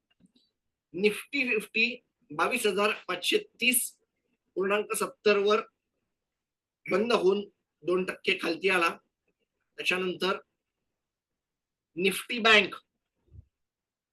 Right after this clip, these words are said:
स-, पाव टक्क्याच्या आसपास पडझड हो झाली, अठ्ठेचाळीस हजार नऊशे त्र्याऐंशी पॉइंट पंच्याण्णव वर बंद झाला. निफ्टी फायनान्शियल सर्व्हिसेस एक टक्क्याच्या आसपास पडझड होऊन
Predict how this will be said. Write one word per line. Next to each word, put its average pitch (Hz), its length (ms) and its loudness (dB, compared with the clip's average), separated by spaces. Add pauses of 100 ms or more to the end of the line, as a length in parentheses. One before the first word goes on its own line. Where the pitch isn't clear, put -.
(120)
स-, - 180 -4 (320)
पाव 208 220 2
टक्क्याच्या 220 380 2
आसपास 208 460 -2
पडझड 196 420 0
हो 180 160 0
झाली, 175 300 -2
अठ्ठेचाळीस 185 460 0
हजार 175 260 -2 (360)
नऊशे 156 340 -4
त्र्याऐंशी 175 400 -2
पॉइंट 185 240 -6
पंच्याण्णव 170 440 -2
वर 175 160 0
बंद 165 140 -2
झाला. 160 240 -2 (420)
निफ्टी 156 340 -8
फायनान्शियल 180 500 0
सर्व्हिसेस 180 580 -4
एक 165 220 -4
टक्क्याच्या 165 380 -4
आसपास 170 420 -6
पडझड 160 420 0
होऊन 165 240 0